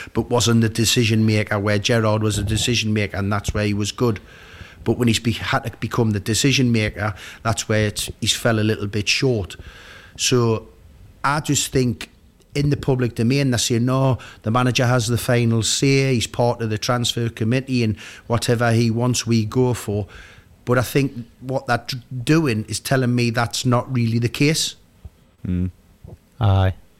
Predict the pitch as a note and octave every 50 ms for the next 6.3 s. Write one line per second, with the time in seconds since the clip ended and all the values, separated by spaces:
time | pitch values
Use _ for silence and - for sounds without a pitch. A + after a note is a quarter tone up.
0 | - - _ - - G#2 G2 G2 G#2 - D3 F#3 G#3 - G#3 D3 - - D#3+ -
1 | - - B2+ G#2 F2+ - D3 - D#3 C3+ - - A#2 A2+ A2+ A#2+ A#2+ A#2 - G#2+
2 | G#2+ A#2+ C3 A#2+ G#2+ G#2+ - - E2 F#2+ G#2+ F2+ - - - _ _ _ _ _
3 | _ _ _ _ _ _ _ _ _ _ _ _ _ C#3+ C3+ C3 F3+ G3 A3 G#3+
4 | - - F#3 - F#3+ G3+ - - C#3+ C#3+ - C3+ - A#3 A#3+ - - - C3 C#3+
5 | F#3 G#3 F3 E3 C#3 G#2 A2 B2+ D3 - - E3+ E3+ E3 D#3+ - - F3 E3 E3
6 | C3+ C3+ - - F#3 G3+